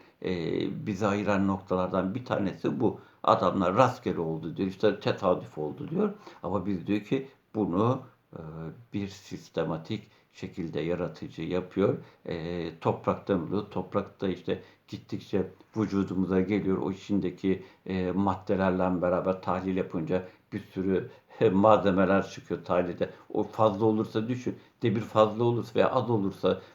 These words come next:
vücudumuzda, e, k-, kanser oluyoruz değil mi? Anemi hastalığı var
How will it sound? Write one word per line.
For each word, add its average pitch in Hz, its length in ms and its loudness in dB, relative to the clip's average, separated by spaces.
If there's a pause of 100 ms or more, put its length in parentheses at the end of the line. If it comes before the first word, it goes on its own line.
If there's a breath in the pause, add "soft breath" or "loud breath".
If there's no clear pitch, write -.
(120)
vücudumuzda, 98 880 2 (200 loud breath)
e, 101 180 -4
k-, - 280 -12
kanser 117 460 0 (180)
oluyoruz 87 600 -2
değil 120 120 2
mi? - 200 2 (180 loud breath)
Anemi 107 340 0
hastalığı 98 600 0
var 80 200 -4